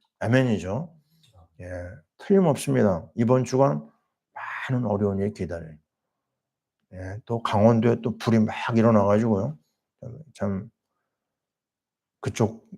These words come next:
지역에 도로가 차단됐더라고요. 막 그냥 끊임없어요. 불이 일어나고 사건이 터지고요. 우리를 슬프게 하는 너무 어려운 일들이 많아요.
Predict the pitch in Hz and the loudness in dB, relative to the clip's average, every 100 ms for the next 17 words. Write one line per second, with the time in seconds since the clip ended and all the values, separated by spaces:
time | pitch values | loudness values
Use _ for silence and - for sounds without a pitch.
0 | - - 107 98 98 82 - - - 101 | -12 2 4 4 2 0 -8 -16 -4 -2
1 | 92 104 - 151 139 113 98 95 82 82 | -2 -2 -4 0 2 2 0 -2 -6 -8
2 | - _ _ _ _ _ 107 143 143 127 | -14 _ _ _ _ _ 0 2 2 2
3 | 143 151 139 - - 196 202 156 110 151 | 2 0 -4 -8 -2 2 4 2 2 0
4 | 131 98 _ _ _ _ _ _ - 104 | 0 -4 _ _ _ _ _ _ -10 -2
5 | 107 120 113 98 - - 110 120 104 95 | 4 6 6 4 -2 2 4 6 4 0
6 | 95 110 117 - _ _ _ - - 101 | 0 0 0 -8 _ _ _ -6 -2 0
7 | - 113 107 - 147 127 127 104 90 151 | 2 2 2 0 0 2 2 2 0 -4
8 | - _ _ _ _ _ _ _ _ _ | -8 _ _ _ _ _ _ _ _ _
9 | _ - 113 113 110 - 160 156 131 120 | _ 0 4 4 2 -2 -4 -6 0 2
10 | 110 110 110 - 104 117 127 123 113 - | 4 4 2 -2 -2 0 2 2 0 -6
11 | - _ - 117 117 110 101 113 120 90 | -16 _ -2 2 4 2 2 0 0 -2
12 | 90 87 | -8 -14